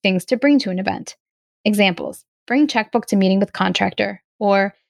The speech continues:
kid brings something green to Zoom class on Friday. She writes that generally she keeps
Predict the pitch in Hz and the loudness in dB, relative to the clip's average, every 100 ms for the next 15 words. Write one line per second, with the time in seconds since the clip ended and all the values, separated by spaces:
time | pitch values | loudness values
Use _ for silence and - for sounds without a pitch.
0 | _ _ 269 285 220 214 202 233 233 226 | _ _ 0 0 2 -2 0 -2 2 0
1 | 202 196 190 185 190 180 196 185 202 180 | 2 0 0 2 2 0 -2 -2 -4 -2
2 | 196 - - - _ _ _ _ - 254 | -2 -2 -6 -12 _ _ _ _ -4 2
3 | 240 240 - 185 214 262 320 330 - 208 | 2 0 -4 -4 -2 2 2 2 -2 -2
4 | 196 | -4